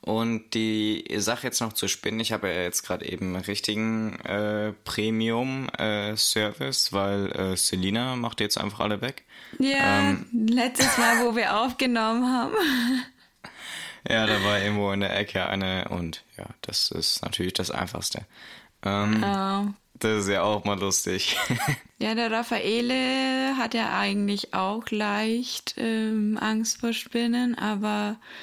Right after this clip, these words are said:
Speaker 2: Er
Speaker 1: Ja.
Speaker 2: ist dann schon eher der ausführende Part und aber
Speaker 1: Ja.
Speaker 2: den Maikäfer hat er auch nicht angelangt. <laughs>
Speaker 1: Warum? Das ist doch nur ein Käfer.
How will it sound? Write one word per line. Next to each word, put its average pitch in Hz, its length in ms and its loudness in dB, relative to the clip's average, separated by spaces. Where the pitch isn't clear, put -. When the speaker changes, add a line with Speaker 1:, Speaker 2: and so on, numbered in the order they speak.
Speaker 2:
Er 214 180 4
Speaker 1:
Ja. 208 160 4
Speaker 2:
ist 214 60 2
dann 208 200 4
schon 196 460 0
eher 180 300 0
der 180 240 -2
ausführende 180 720 0
Part 175 480 -2
und 175 380 -2
aber 208 180 4
Speaker 1:
Ja. 202 40 4
Speaker 2:
den 214 200 4
Maikäfer 220 560 2
hat 262 80 2
er - 160 2
auch - 60 2
nicht 233 180 0
angelangt. 262 640 0
<laughs> - 480 -10
Speaker 1:
Warum? 101 540 -2
Das 87 140 -4
ist - 160 0
doch - 60 -12
nur 98 160 0
ein 98 120 -4
Käfer. - 480 -2